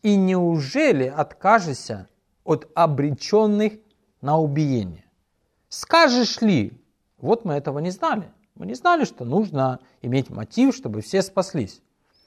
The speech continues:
А испытывающий сердца разве не знает?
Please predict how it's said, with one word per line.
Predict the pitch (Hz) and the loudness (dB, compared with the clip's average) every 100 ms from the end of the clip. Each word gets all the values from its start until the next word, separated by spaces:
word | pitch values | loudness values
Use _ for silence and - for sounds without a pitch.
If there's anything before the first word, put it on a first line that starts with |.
| _ _ _ _ _ | _ _ _ _ _
А | - 208 | 2 4
испытывающий | 220 - 262 269 254 214 - 220 | 4 0 0 2 0 -2 -2 -6
сердца | - 240 - - 165 143 | 0 0 0 2 4 6
разве | 190 190 196 | 6 4 2
не | 208 214 | 0 0
знает? | 208 285 220 | -2 -2 -2